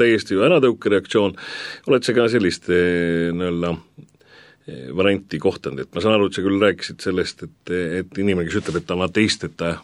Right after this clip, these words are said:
ta ei usu, eh, kristlikusse dogmasse ja tal ei ole sellega mingit nii-öelda pistmist ja arusaama, aga,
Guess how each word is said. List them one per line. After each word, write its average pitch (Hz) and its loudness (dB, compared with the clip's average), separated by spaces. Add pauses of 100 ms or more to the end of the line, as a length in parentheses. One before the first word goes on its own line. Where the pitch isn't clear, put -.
ta 82 -4
ei 92 0
usu, 175 4 (240)
eh, 95 -6
kristlikusse 104 -4
dogmasse 101 0
ja 80 -4
tal 95 2
ei 101 4
ole 98 4
sellega 92 0 (420)
mingit 90 -2
nii-öelda 87 0
pistmist 104 -2
ja 147 4
arusaama, 101 2
aga, 87 -2